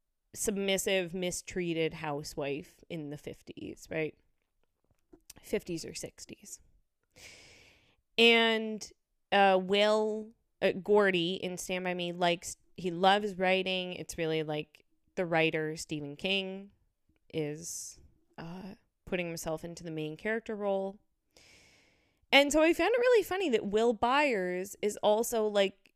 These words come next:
I guess he does write a bit, but,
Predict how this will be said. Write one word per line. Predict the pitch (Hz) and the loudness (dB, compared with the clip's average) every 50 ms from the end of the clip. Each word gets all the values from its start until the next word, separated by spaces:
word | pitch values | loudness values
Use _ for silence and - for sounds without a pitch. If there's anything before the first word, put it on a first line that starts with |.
| _ _ - | _ _ 2
I | - 233 262 | 4 4 4
guess | 247 359 403 - - - _ _ _ _ _ _ _ | 4 0 -4 -6 -8 -14 _ _ _ _ _ _ _
he | 254 240 285 262 | -6 -4 -2 2
does | 226 269 285 254 240 | 2 2 2 2 0
write | 202 190 185 180 190 233 254 - _ - | -4 0 2 2 2 2 0 -4 _ -6
a | 277 | -6
bit, | 233 254 285 302 320 339 - - _ - 269 - _ _ _ _ _ _ _ _ - | -4 -2 -2 0 -2 -2 -4 -8 _ -20 -20 -20 _ _ _ _ _ _ _ _ -20
but, | 196 185 214 214 190 - | -6 -2 0 0 0 0